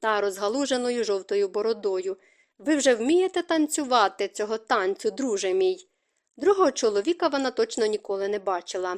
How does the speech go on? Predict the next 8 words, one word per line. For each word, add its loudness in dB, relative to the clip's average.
Він 0
був 0
неймовірно 2
жирний, 2
але 0
рухався 0
дуже 0
легко, -2